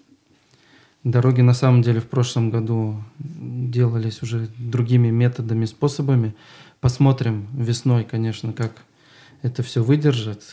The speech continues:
Э, не было каких-то глобальных реконструкций дороги, а зачастую,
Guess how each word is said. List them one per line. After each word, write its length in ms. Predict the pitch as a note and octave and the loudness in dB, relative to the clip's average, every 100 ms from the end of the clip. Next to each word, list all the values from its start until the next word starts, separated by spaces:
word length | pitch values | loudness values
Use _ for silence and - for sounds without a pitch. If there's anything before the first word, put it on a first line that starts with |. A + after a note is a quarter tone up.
| - | -14
Э, 360 | - A#2 A2+ A2+ | -8 -6 -4 -2
не 260 | A#2+ B2 | 2 4
было 240 | B2+ A#2+ A2+ | 4 2 0
каких-то 400 | A#2+ A#2+ A#2+ A#2 | -6 -8 -8 -4
глобальных 540 | A#2 A#2 B2 A#2 A#2+ | -2 2 2 2 0
реконструкций 640 | - B2+ B2 C#3+ E3 - B2 | -2 0 0 -2 -2 0 0
дороги, 440 | A#2+ A#2 G#2+ G#2+ - - - - _ - | 2 0 -4 -8 -12 -20 -20 -20 _ -6
а 80 | A#2 | -2
зачастую, 840 | A2+ A#2 B2 - C3+ B2+ A2 G#2 | -2 -4 -6 0 4 4 2 -4